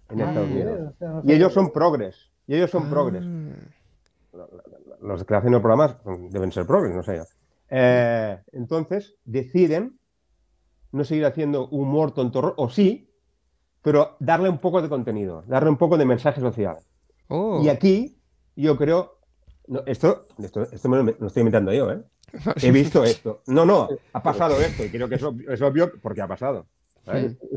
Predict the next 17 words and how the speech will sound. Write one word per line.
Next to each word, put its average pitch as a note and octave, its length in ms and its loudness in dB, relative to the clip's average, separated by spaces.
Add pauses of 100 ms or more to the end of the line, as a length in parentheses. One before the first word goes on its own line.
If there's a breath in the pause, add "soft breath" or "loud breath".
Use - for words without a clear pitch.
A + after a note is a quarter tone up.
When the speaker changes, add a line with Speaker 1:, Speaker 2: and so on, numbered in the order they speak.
(140)
Speaker 2:
Hmm. B2+ 60 -12 (160)
Speaker 1:
Y D#3 160 2 (100)
deciden E3 380 0
darle F3+ 340 2
un D#3+ 380 -4
poco D#3+ 160 -4
de E3+ 80 -2
mensaje, C#3 680 -4 (420)
sentimentalismo B2 840 -2
emocional, A2+ 580 -4
emocional, C#3 760 2 (580)
y C3+ 200 0
Speaker 2:
Hmm. A2 40 -2
Speaker 1:
creo C#3+ 220 4
que C#3+ 80 0
la G2 120 -4
cagan. D2+ 260 -12